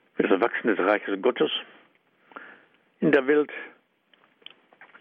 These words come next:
Und das hängt dann nämlich damit zusammen mit diesem Wort. Der göttliche Heilsplan und die Heilsgeschichte gehen über die menschliche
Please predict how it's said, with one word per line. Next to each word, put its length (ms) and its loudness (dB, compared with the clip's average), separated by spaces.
Und 580 2
das 160 4
hängt 180 0
dann 160 2
nämlich 240 2
damit 240 2
zusammen 400 2
mit 140 0
diesem 320 -2
Wort. 200 2
Der 140 2
göttliche 540 0
Heilsplan 720 0
und 120 0
die 120 4
Heilsgeschichte 880 0
gehen 380 4
über 200 2
die 100 2
menschliche 640 0